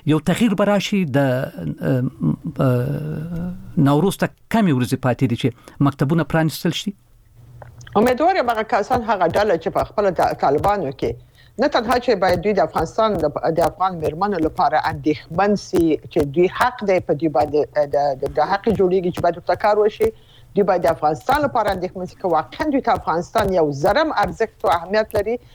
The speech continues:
Speaker 2: باید دې کار نه، آه، لاس واخلي. دریم باید همدغه یو تعداد، آه، آه، طالبان چې د خپل د بقا او د دوام لپاره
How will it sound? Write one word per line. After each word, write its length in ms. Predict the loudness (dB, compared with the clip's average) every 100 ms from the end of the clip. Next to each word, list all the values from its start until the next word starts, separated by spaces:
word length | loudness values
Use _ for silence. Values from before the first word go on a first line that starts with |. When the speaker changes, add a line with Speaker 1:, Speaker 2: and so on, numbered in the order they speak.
| -14 0
Speaker 2:
باید 280 | 0 2
دې 60 | 0 2
کار 140 | -2
نه، 120 | 0 0
آه، 480 | 0 0 2 2 0
لاس 300 | 0 0 -2
واخلي. 340 | -4 -4 -10 -14 -18 -20 -6
دریم 360 | 0 2 2 2
باید 360 | 2 2 -2 -2
همدغه 360 | -2 0 0 2
یو 120 | 2
تعداد، 440 | 2 2 4 2 -2 -2
آه، 840 | 2 2 -2 0 2 4 4 2 -2 -6
آه، 540 | -4 -2 -2 -4 -6 -10 -14 -16 -14 -12 -14 -2
طالبان 480 | 2 2 2 0 0
چې 120 | -2 -2 -2
د 40 |
خپل 500 | -4 -8 -2 0 2
د 180 | 0 0
بقا 480 | -2 -4 -4 0 2
او 100 | 2
د 140 | 0
دوام 360 | 2 2 2 0
لپاره 360 | 0 0 2